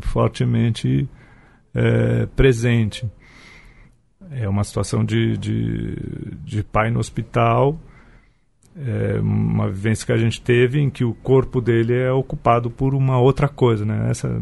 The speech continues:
essas, é, essa multiplicidade da palavra ocupação que, que eu comentava antes. Também você tem uma mulher grávida, como eu dizia, é,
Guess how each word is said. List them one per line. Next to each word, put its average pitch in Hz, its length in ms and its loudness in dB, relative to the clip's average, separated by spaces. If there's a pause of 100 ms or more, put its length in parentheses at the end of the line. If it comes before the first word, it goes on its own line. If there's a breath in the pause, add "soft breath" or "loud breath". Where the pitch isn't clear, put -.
(140)
essas, 107 320 -6 (1300 soft breath)
é, 110 320 -4 (300)
essa 117 220 -2
multiplicidade 123 640 -2
da 120 100 0
palavra 120 380 2
ocupação 117 760 -2
que, 120 320 -4 (600 soft breath)
que - 80 -4
eu 113 60 0
comentava 120 580 0
antes. 110 420 -2 (260)
Também 113 220 2
você 120 160 -2
tem 117 160 0
uma 117 140 2
mulher 117 300 2
grávida, 123 520 0
como 110 200 -6
eu 107 40 -4
dizia, 107 380 -4 (800 soft breath)
é, 107 360 -4